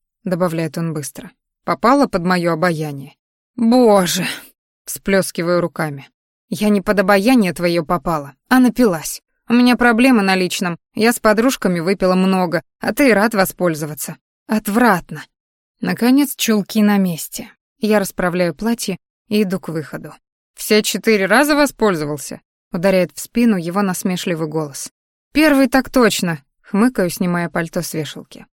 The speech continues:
"Умылась бы хоть". Бросаю взгляд в зеркало. Косметика и правда смыта плохо. Под глазами следы туши.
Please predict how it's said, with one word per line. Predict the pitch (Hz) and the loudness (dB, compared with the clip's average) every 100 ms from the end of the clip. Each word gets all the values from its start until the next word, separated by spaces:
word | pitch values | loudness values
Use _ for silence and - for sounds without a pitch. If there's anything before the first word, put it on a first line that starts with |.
| _ _ | _ _
"Умылась | - 208 220 254 262 180 | -2 2 4 4 2 0
бы | 175 | -4
хоть". | - 156 - - _ _ _ | -4 -8 -10 -20 _ _ _
Бросаю | - 196 208 285 240 | -2 0 2 0 0
взгляд | 190 220 208 | 0 0 0
в | |
зеркало. | 170 160 156 - 139 - _ _ | -2 -6 -6 -12 -20 -20 _ _
Косметика | - 214 240 220 220 202 | -10 0 2 2 0 -2
и | |
правда | 190 254 247 160 | 0 0 0 -2
смыта | - 175 165 | -4 -4 -6
плохо. | - 160 - 165 _ _ - | -6 -8 -8 -18 _ _ -12
Под | 170 | -6
глазами | 170 175 185 233 208 | -2 0 2 2 2
следы | - 175 165 | -2 -4 -4
туши. | - 151 135 - | -6 -10 -10 -14